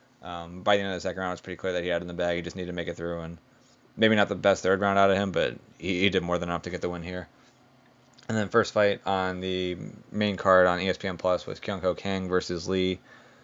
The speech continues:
uh, Ping Yuan. Not a, <laughs> not a very fun fight to watch. Uh, ended up being a split decision. Kang, uh, would eventually get a takedown in every round, but wasn't passing guard, wasn't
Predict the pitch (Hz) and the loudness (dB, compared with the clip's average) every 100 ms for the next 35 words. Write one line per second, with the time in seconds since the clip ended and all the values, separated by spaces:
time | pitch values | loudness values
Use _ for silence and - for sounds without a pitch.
0 | _ - 92 87 82 - 101 98 98 101 | _ -8 -2 0 0 0 2 4 4 4
1 | 107 104 _ _ _ _ _ _ _ _ | 2 -4 _ _ _ _ _ _ _ _
2 | _ 98 101 104 104 101 95 92 90 90 | _ -4 0 4 6 6 6 6 4 2
3 | 90 - - - - - - - - - | -2 -6 -12 -18 -20 -20 -20 -20 -20 -10
4 | 101 107 98 92 95 85 90 87 90 87 | 0 4 6 6 6 2 2 4 4 4
5 | - - 95 87 90 90 - - - _ | 2 -2 2 2 2 -2 -6 -14 -20 _
6 | _ 110 110 101 104 95 - 107 92 101 | _ 0 6 6 6 -2 -2 -2 0 -2
7 | 95 95 92 92 - 101 98 98 95 90 | -2 -4 -6 -10 -4 -2 -2 -2 -6 -10
8 | - - _ _ - 90 90 90 98 95 | -16 -20 _ _ -6 -4 -6 -6 -6 -2
9 | 98 101 95 87 95 90 90 90 87 87 | -4 -2 -6 -4 -4 -2 -2 -2 -2 0
10 | 87 90 87 85 - _ - 87 82 90 | 0 -2 -2 -4 -6 _ -6 -6 -2 0
11 | 80 85 87 87 90 87 82 87 85 | 0 0 2 4 4 2 -4 -4 -10